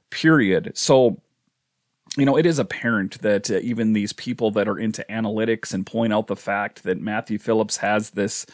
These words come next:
you know, skill set that you re-, really can't see on the, on the box score, uh, but it, it's not there. And, uh, that's why it's kind of been a rough road, uh, for Matthew Phillips, though, uh, thus far this year,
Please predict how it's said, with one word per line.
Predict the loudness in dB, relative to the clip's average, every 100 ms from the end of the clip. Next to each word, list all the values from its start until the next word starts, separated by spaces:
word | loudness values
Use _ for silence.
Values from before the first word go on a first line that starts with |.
| -20 -14
you | -4
know, | -2 0
skill | -2 0 2 2
set | 2 0 0
that | -4
you | -2
re-, | 0 -2 -2
really | 0 0
can't | 0 -2 -2
see | -2 0 2
on | 2
the, | 0 0
on | -2
the | -2
box | -2 -2 -4 -6
score, | 0 4 4 4 -2 -20 -20 _
uh, | 2 4
but | 2 0
it, | -2
it's | -4 -4
not | -2 -2 -2 -4
there. | -6 -6 -10 -10
And, | -8 -6 -4 0
uh, | 0 -2 -8 -20 _
that's | 0 0 2
why | 2 2
it's | 0
kind | -4 -4
of | -2
been | -2
a | -2
rough | 2 2 2
road, | 2 4 2 0 -8 -20 -6
uh, | -4
for | -4 2 4 6
Matthew | 4 0 -2 -4
Phillips, | 0 0 0 -4
though, | 0 2 0 -4 -6
uh, | -4
thus | 0 0 0
far | 0 2 2
this | 2 0 0
year, | 0 0